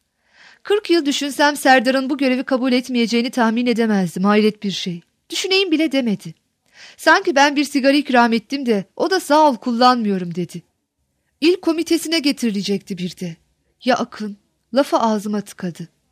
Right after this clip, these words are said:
Liberal eğilimleri olduğunu biliyorduk ama bu derece sağcı düşünebileceği hiç aklıma gelmemişti.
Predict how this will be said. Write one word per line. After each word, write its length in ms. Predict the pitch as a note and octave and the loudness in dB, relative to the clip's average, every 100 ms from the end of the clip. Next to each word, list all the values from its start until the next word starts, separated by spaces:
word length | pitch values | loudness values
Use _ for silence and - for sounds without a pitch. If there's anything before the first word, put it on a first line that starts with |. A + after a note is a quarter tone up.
| _ _ _ _ _ _ A#3+ | _ _ _ _ _ _ -2
Liberal 400 | C#4+ E4+ F4+ F#4+ | 2 6 6 6
eğilimleri 440 | C#4 C#4+ D4+ D#4 | 4 4 2 0
olduğunu 380 | E4 D#4 C#4 D4+ | 2 2 0 -2
biliyorduk 480 | C4 C4+ D4+ C#4 - | 0 2 2 0 -2
ama 220 | A3+ C#4+ | -2 -2
bu 100 | D#4+ | -2
derece 300 | E4 D4 D#4 | 0 0 -2
sağcı 380 | - C4 C4 C#4+ | 0 2 2 0
düşünebileceği 640 | C4+ C4 C4 A#3 C4 C4+ | -4 -4 -2 0 0 0
hiç 140 | D4+ - | -2 0
aklıma 380 | C4+ - C#4 C#4 | -2 -2 -2 0
gelmemişti. 800 | A#3+ A#3 G#3 F3+ F3 - F3+ | 2 2 2 -4 -6 -10 -14